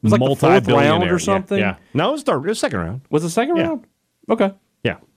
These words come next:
Speaker 1: Maybe so. Anyway, he actually got more money.
Speaker 2: They also took Mangum and Cole Gordon.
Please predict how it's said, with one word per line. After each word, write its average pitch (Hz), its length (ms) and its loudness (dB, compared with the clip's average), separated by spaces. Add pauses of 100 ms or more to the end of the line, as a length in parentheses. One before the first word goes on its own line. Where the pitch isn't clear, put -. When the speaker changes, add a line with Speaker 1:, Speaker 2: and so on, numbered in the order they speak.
(260)
Speaker 1:
Maybe 180 160 2
so. 131 240 -2 (380)
Anyway, 160 460 4 (760)
he 190 180 2
actually 208 300 0
got 143 160 2
more 156 240 2
money. 151 420 0
Speaker 2:
They 107 120 -2
also 113 180 -4
took 107 180 -2
Mangum 110 380 0
and 107 80 0
Cole 110 200 0
Gordon. 123 340 -4